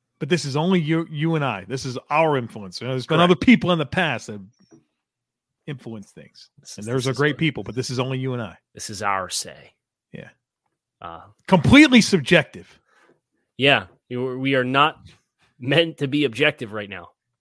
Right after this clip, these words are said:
Speaker 2: This is opinion season.
Speaker 1: <laughs> Right.
Speaker 2: Right?
Speaker 1: Right.
Speaker 2: We had a few people upset with, which was it? The coaching?
Speaker 1: Yeah, McCarthy.
Speaker 2: Mike
Speaker 1: "You guys
Speaker 2: McCarthy.
Speaker 1: are supposed to be objective." No, dude, this is completely just us have, sharing our opinions,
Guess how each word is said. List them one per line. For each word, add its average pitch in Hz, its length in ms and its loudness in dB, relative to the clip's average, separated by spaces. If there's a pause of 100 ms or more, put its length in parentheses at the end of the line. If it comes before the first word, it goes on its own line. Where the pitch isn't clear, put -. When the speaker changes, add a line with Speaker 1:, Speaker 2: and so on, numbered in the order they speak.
Speaker 2:
This 120 180 -10
is 123 140 -6
opinion 147 420 -4
season. 95 440 -14
Speaker 1:
<laughs> - 40 -14 (140)
Right. - 480 -16
Speaker 2:
Right? 180 200 0 (440)
Speaker 1:
Right. 127 280 -4 (180)
Speaker 2:
We 131 60 -10
had 131 80 -4
a 123 60 -4
few 143 160 -6
people 139 260 -6
upset 131 240 -6
with, 120 120 -12
which 139 240 -6
was 110 180 -8
it? - 140 -20
The - 80 -20
coaching? 147 500 -10 (100)
Speaker 1:
Yeah, 151 180 0
McCarthy. 117 600 -2 (500)
Speaker 2:
Mike 120 240 -8
Speaker 1:
"You 220 80 -2
guys 226 160 6
Speaker 2:
McCarthy. 196 60 2
Speaker 1:
are 175 180 2
supposed 226 280 2
to 185 40 -8
be 196 80 0
objective." 165 440 0
No, 285 280 4
dude, 220 280 4
this - 200 0
is - 240 -2
completely 208 480 -2
just 190 260 -6
us 196 260 -4
have, 190 260 -6
sharing 220 280 -8
our 220 120 -4
opinions, 226 480 -4